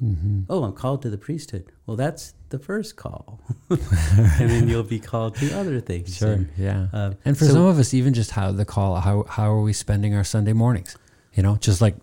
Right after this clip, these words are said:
Speaker 1: how are you gonna spend that hour? You know,
Speaker 2: Sure.
Speaker 1: are you gonna sleep in, or are you gonna actually kinda get out? So I do think that's what's, the, these conversions come in all shapes and flavors and varieties. And so we've been talking in that song, um, again, so wonderfully, I think, d-,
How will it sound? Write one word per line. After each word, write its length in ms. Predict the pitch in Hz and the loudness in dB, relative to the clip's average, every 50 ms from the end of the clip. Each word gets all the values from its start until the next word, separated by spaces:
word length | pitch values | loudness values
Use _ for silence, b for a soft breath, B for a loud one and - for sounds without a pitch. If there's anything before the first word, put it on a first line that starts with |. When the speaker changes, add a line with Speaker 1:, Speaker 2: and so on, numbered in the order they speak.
| _ - | _ -6
Speaker 1:
how 100 | - 107 | -2 0
are 40 | 107 | 2
you 80 | 107 110 | 2 2
gonna 80 | 113 | 0
spend 280 | 107 - - 110 107 107 | 0 -2 -2 0 0 2
that 120 | 107 104 | 2 2
hour? 360 | 104 104 95 82 73 78 - - | 2 0 0 -2 -4 -6 -8 -6
You 100 | - 110 104 | -2 0 2
know, 60 | 120 | 2
Speaker 2:
Sure. 80 | - 98 | 2 2
Speaker 1:
are 60 | 95 | 2
you 80 | 95 95 | 2 2
gonna 120 | 98 98 | 0 -2
sleep 300 | - - 110 110 - - | -2 -4 -6 -4 -2 0
in, 300 | 120 127 131 127 127 123 | 0 2 2 2 0 0
or 100 | 101 104 | -2 -2
are 40 | 104 | 0
you 120 | 101 98 98 | 0 0 0
gonna 120 | 101 98 | 0 -2
actually 360 | 95 92 - - 104 98 92 | -2 -4 -4 -4 -6 -4 -4
kinda 220 | 90 - 95 92 90 | -4 -4 -4 -4 -4
get 120 | 95 98 | -4 -4
out? 120 | 95 85 - | -6 -6 -4
So 80 | - 101 | -4 -4
I 40 | 101 | -4
do 220 | 95 - 117 113 | -2 -2 -2 -2
think 280 | 104 - 117 101 92 - | -2 -2 -4 -6 -4 -6
that's 220 | - 90 - - - | -8 -10 -10 -8 -10
what's, 280 | 104 - - - - B B B B B B B B B B B B B _ | -10 -10 -12 -16 -20 B B B B B B B B B B B B B _
the, 100 | - 107 | -4 -4
these 240 | 92 90 101 98 90 - | -2 -2 -2 -4 -6 -4
conversions 560 | - 107 95 90 98 92 92 98 92 92 - | -4 -4 -2 -2 -2 -2 -2 -2 -2 -4 -4
come 180 | - - 101 101 | -6 -4 -4 -2
in 60 | 98 | -2
all 380 | 98 101 101 98 98 95 92 b b b b b b b b b b | -2 -4 -4 -4 -6 -6 -8 b b b b b b b b b b
shapes 480 | - - - - 95 87 - - - | -16 -8 -4 -4 -4 -4 -4 -6 -6
and 180 | 101 98 95 90 | -4 -2 -4 -4
flavors 400 | - - 101 98 95 92 92 90 | -4 -2 -2 -2 0 0 0 0
and 100 | 92 87 | 0 0
varieties. 440 | 87 95 95 113 120 113 104 95 101 | 0 0 0 0 2 0 0 0 0
And 200 | 101 98 95 90 | 0 0 -2 -2
so 140 | - 107 101 | 0 0 2
we've 260 | 98 113 127 127 120 | 2 2 0 0 0
been 120 | 123 120 104 | 0 -2 0
talking 380 | - 98 90 90 - - 92 90 | 0 -2 -4 -4 -4 -4 -4 -4
in 80 | 87 | -4
that 180 | 85 87 - - | -4 -6 -6 -8
song, 560 | - - 110 107 104 101 98 95 92 87 104 - - | -6 -4 -2 0 0 0 0 -2 -2 -4 -6 -6 -4
um, 280 | 101 101 98 92 92 98 - | -4 -2 -2 -2 -4 -6 -8
again, 340 | 98 - - 104 95 90 85 | -8 -6 -4 -2 -2 -2 -4
so 240 | - - - 107 95 | -6 -4 -4 -2 -2
wonderfully, 800 | 92 87 87 92 98 101 101 95 - - 95 92 92 87 82 78 B B B B B B B B B B - | -2 -2 -2 0 0 0 -2 -4 -4 -4 -4 -2 -2 -2 -4 -6 B B B B B B B B B B -8
I 40 | 104 | -4
think, 260 | 92 107 98 85 82 | -2 0 0 -2 -2
d-, 60 | - | -8